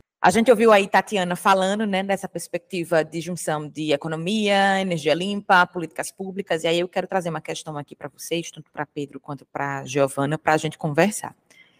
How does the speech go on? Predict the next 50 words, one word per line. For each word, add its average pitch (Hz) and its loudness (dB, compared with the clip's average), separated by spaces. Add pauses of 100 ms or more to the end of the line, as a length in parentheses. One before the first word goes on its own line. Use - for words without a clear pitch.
(160)
Existem 277 4
alguns 214 6
estudos 180 2
que - -18
fazem 165 0
parte 156 -4
de 170 -4
um 160 -2
relatório 156 0
sobre 160 -4
o - -2
mercado 160 0
de 160 -4
energia 147 0
global, 151 4
feito - -8
pela 147 -6
companhia 151 -14 (140)
pe-, 160 -4 (120)
de 160 -2
petróleo 160 4
britânica 151 -2
B 190 4
P, 196 2 (440)
lá 185 4
em 202 -2
dois 151 0
mil 143 -8
e - -14
dezoito, 147 -2
que - -2
apontam 170 -2
que 165 -8 (340)
até 254 6
dois 262 8
mil 247 2
e 285 -2
quarenta, 214 2
no 208 -2
Brasil, 175 0
cerca 190 -4
de 190 -4
quarenta 196 2
e 294 0
oito 262 2
por 262 0
cento 226 -6
da 208 0
nossa 196 -6
energia 190 -2